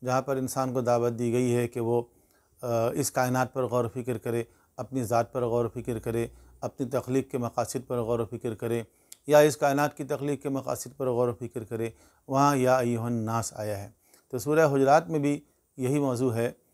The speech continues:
कि इंसानों को दावत दी गई है कि वो अपनी तख्लीक पर गौर फ़िक्र करें। या अय्युहन नास इन्ना खलकनाकुम मिन ज़करिन व उन्सा, ए लोगों, हमने तुम्हें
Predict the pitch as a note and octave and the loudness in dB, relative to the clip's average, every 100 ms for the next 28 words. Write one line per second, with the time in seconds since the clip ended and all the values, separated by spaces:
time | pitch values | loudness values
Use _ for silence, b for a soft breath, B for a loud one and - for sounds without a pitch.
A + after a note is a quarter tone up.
0 | _ _ - C3+ - D3+ C3+ C#3 D3 D#3+ | _ _ -14 -14 -10 -8 -4 0 2 2
1 | D3+ C#3+ C#3+ B2+ B2+ D#3+ C#3 C3+ A#2+ A#2+ | 4 4 4 2 4 4 2 2 2 2
2 | A2+ A2+ A2+ _ _ _ - D3 D#3 E3+ | 2 -2 -4 _ _ _ -2 2 2 0
3 | C#3 - D3+ - E3 - C3+ F#3 - C3 | -2 -4 -6 -2 -4 0 4 4 4 -2
4 | A2+ G#2+ G#2 A2+ - G2+ - - _ _ | -2 -2 -4 -8 -16 -16 -18 -20 _ _
5 | _ B2+ B2+ B2+ B2+ A#2+ A#2+ B2 E3 F3 | _ -2 0 2 0 0 2 6 6 6
6 | b b b - C3+ B2+ A2+ A#2 A#2 - | b b b -4 -2 -2 -4 -6 -6 -4
7 | B2 C#3+ C#3 D#3+ E3+ b b _ - A#2 | 0 0 0 -4 -4 b b _ -8 -6
8 | A2 C3 D3+ D#3 D#3 E3 - A#2+ A#2+ A2 | 0 2 4 4 2 0 -4 -10 -8 -10
9 | G#2 - F#2 B B - B2+ C3 C3+ D#3+ | -10 -12 -14 B B -4 0 2 4 2
10 | B2+ B2 A#2+ A#2 A#2+ - | 2 0 -2 -4 -4 -6